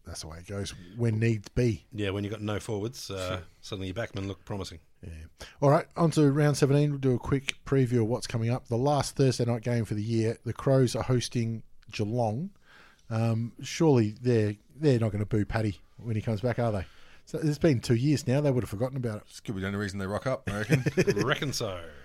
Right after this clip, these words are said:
Speaker 1: Um, are they a chance?
Speaker 3: Uh, I
Speaker 2: Adelaide?
Speaker 3: think they're definitely a chance, but I'm not tipping them at all. I think Geelong can just go down there and really put a hiding on them.
Speaker 1: I think if Geelong kicks eight goals, twenty-three, it won't be enough.
Speaker 3: No, no, this is true.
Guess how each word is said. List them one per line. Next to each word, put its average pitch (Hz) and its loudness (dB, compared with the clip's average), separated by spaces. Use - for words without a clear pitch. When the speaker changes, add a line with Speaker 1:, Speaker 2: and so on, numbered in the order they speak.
Speaker 1:
Um, 143 2
are 170 0
they 190 4
a 165 4
chance? 233 0
Speaker 3:
Uh, - -4
I 170 2
Speaker 2:
Adelaide? 151 4
Speaker 3:
think 226 -12
they're 160 -4
definitely 165 -4
a 95 -8
chance, 147 -2
but 127 -4
I'm 117 -2
not 151 -2
tipping 139 -2
them 110 0
at 113 2
all. 120 0
I 101 -4
think 110 -8
Geelong 113 -2
can 110 -6
just 90 -6
go 117 -2
down 110 0
there 104 0
and 104 0
really 110 0
put 98 -6
a 95 0
hiding 110 0
on 95 -2
them. 98 -4
Speaker 1:
I 127 -8
think 175 -2
if 120 0
Geelong 139 2
kicks - -6
eight 139 0
goals, 123 0
twenty-three, 120 0
it 92 -4
won't 107 -4
be 101 -6
enough. 110 -8
Speaker 3:
No, 98 -2
no, 95 -6
this 90 -6
is - -8
true. 95 -4